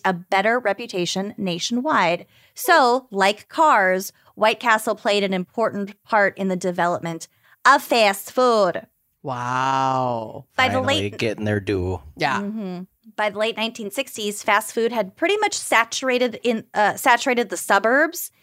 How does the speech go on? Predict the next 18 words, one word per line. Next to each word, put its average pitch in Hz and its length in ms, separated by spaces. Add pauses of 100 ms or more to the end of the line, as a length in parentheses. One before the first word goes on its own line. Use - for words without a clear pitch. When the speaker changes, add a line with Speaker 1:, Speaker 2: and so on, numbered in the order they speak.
(360)
Speaker 1:
and 233 260
began 233 400
to 254 80
pop 226 320
up 208 180
in 208 80
more 196 260
urban 214 360
areas. 170 580
And 196 160
this 190 200
is 185 140
from 185 260
an 175 60
article 175 380
in 180 200
the 175 80
Smithsonian. - 720